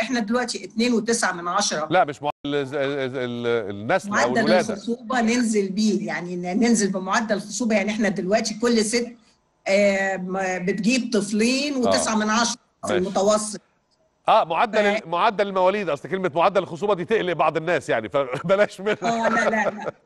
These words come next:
Speaker 1: لا، هو إحنا بنقول عليه بال-، في ال-، في ال-، في اللغة
Speaker 2: المصطلحات
Speaker 1: بتاعت-
Speaker 2: العلمية، آه.
Speaker 1: المصطلحات العلمية بالظبط كده.
Speaker 2: تمام.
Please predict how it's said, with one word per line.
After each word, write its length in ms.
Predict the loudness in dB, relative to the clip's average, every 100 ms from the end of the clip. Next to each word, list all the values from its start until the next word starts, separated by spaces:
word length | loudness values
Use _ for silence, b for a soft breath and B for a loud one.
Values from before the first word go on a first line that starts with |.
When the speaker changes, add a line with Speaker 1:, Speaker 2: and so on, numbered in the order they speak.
| -4
Speaker 1:
لا، 180 | 0 2
هو 200 | 4 4
إحنا 240 | 2 0
بنقول 440 | 2 2 2 0 0
عليه 360 | 0 0 0
بال-، 560 | 0 0 -2 -2 -2 -2
في 100 | -2
ال-، 340 | -2 -2 -4
في 180 | -6 -2
ال-، 140 | -2
في 100 | 0
اللغة 140 | 0 4
Speaker 2:
المصطلحات 360 | 4 4 2
Speaker 1:
بتاعت- 140 | 2 0
Speaker 2:
العلمية، 440 | -2 -2 -2 0
آه. 240 | 0 0 -4 _ _ _ _ _ -20 -14
Speaker 1:
المصطلحات 320 | -8 -4 -2
العلمية 420 | -2 -4 -6 -8
بالظبط 460 | -8 -4 -2 0 -2
كده. 380 | -2 0 0 0
Speaker 2:
تمام. 280 | -4 -2 -6